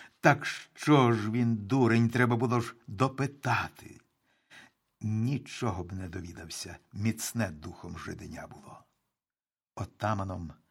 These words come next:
зайнялися фельдшер і Грицаєнко. Граната вибухнула дуже близько, і тому відламки не потрапили в груди чи голову. Деркачу пробило живіт і покалічило ноги. Коли привели до тями,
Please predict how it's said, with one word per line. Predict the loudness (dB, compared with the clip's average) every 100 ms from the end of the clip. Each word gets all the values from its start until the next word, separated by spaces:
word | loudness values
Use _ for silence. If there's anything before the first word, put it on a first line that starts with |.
| _ _
зайнялися | -6 -4 -4 -6 -8 -8 -10
фельдшер | -10 -8 -8 -8 -12 -14 -12
і | -12
Грицаєнко. | -10 -12 -12 -14 -14 -18 -20 -20 -20 -20 _ _ _ _ _ _ -10
Граната | 0 2 2 0 -4
вибухнула | -4 -4 -6 -4 -4 -2
дуже | -4 -4 -4
близько, | -6 -6 -6 -8 -8 -10 -20 -20 -10
і | -4
тому | 0 0
відламки | 0 -2 -2 -2 -2 -6 -8 -6
не | -4 -4
потрапили | -4 -4 -4 -2 -6
в | -6
груди | -8 -8 -10
чи | -10 -6
голову. | -6 -6 -10 -16 _ -20 -18 -8
Деркачу | -2 -2 -2 -6 -4 -6
пробило | -4 -4 -2 -2 -2
живіт | -2 -4 -2 -4 -6 -12 -20 -16
і | -12
покалічило | -10 -8 -4 -4 -4 -6 -6 -4
ноги. | -2 0 0 -4 -14 -20 _ -20 -12
Коли | -4 -2
привели | -2 -2 -2 -2 -4 -6
до | -10 -10
тями, | -4 -4 -4